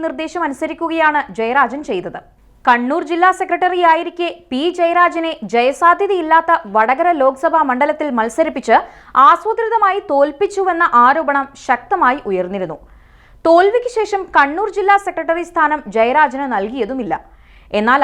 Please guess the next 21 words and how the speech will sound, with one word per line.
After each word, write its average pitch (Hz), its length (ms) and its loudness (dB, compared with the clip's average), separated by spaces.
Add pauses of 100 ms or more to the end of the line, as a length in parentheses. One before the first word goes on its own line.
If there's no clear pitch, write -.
അതേസമയം 349 580 -2 (140)
മത്സരിച്ചു 339 580 -2
തോറ്റ 381 180 2 (220)
വി 233 100 -4 (100)
എൻ 330 60 -4 (120)
വാസവൻ, 311 440 2 (340)
കെ 285 120 6 (100)
എൻ 370 60 -6 (100)
ബാലഗോപാൽ 330 640 4 (120)
എന്നിവർക്ക് 277 400 -2 (360)
ജില്ലാ 285 240 2 (120)
സെക്രട്ടറി 403 440 -2
സ്ഥാനം 339 280 -2 (100)
നൽകുകയും 262 560 -2
ചെയ്തു. 170 200 -8 (640)
കൂടാതെ 427 360 4 (100)
ഇത്തവണ 440 460 0
മത്സരിച്ചു 392 500 -2
തോറ്റ 359 200 0 (180)
എം 262 140 -4
വി 330 80 0